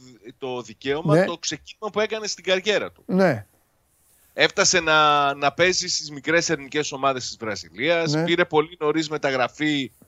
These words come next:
Speaker 1: στην Ρωσία, ήρθε στην
Speaker 2: Ναι.
Speaker 1: Ελλάδα ως ένα πολύ μεγάλο project, ένας ποδοσφαιριστής που θα τα σαρώσει όλα και σε μερικά χρόνια θα ξοδέψουν, ε, του κόσμου τα λεφτά όλες οι ομάδες του εξωτερικού να τον αποκτήσουν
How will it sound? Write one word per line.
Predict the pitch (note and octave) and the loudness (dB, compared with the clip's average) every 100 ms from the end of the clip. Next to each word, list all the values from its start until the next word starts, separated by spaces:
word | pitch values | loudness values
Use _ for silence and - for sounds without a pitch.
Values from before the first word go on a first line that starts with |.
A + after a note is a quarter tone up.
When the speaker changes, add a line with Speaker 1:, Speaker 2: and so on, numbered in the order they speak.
| _ _ _ | _ _ _
Speaker 1:
στην | - - D3 C3 B2+ | -6 -2 -2 0 -2
Ρωσία, | A#2+ A2 - C3+ E3 D#3 | -2 0 -2 4 6 8
ήρθε | D#3 D#3+ F3+ | 6 0 -2
στην | D3 C#3+ | 0 0
Speaker 2:
Ναι. | D3 | 2
Speaker 1:
Ελλάδα | C#3 D#3+ E3 D3+ | 6 6 6 2
ως | D3+ - | 0 0
ένα | E3 D#3+ | 0 0
πολύ | C#3 C#3 E3 | 0 0 2
μεγάλο | D3+ D#3+ D#3+ C#3+ - | 2 4 4 2 0
project, | C#3 E3 D#3+ C#3 - | 6 6 6 -2 0
ένας | C#3+ D#3 D3+ - _ _ _ | 0 0 -2 -4 _ _ _
ποδοσφαιριστής | C#3+ C3+ - C3 B2 D#3+ E3+ | 0 2 0 0 0 -2 -4
που | - | -4
θα | D3+ C#3 | -4 -2
τα | B2+ | 0
σαρώσει | C3+ B2 D#3+ D#3 D3 | 2 4 4 4 4
όλα | D#3 D#3 | 6 6
και | C#3+ C3+ | 2 -4
σε | C#3+ | -4
μερικά | B2+ - D#3 | -4 2 4
χρόνια | C#3+ C#3+ D#3+ D3+ C#3 - _ _ _ | 4 4 4 4 2 0 _ _ _
θα | C#3 | 4
ξοδέψουν, | - C#3+ B2 D#3+ - E3 D3+ | 4 4 6 6 4 -4 0
ε, | C#3+ | 0
του | C#3 C#3 | -2 -6
κόσμου | D3+ E3 D#3 | -2 -2 -2
τα | D3+ C#3 | 2 2
λεφτά | B2+ - D#3+ | 2 6 8
όλες | D#3 D#3 D3+ | 8 6 0
οι | D3 | 0
ομάδες | C#3+ D#3 D3+ | 2 2 0
του | D3+ | -6
εξωτερικού | - - C3 B2 - D#3 | -8 -8 -4 -4 -4 -2
να | D3 | -2
τον | C3 B2 | -2 -4
αποκτήσουν | A2+ G#2+ _ F#3+ - A#3+ | -4 -6 _ -6 -4 -6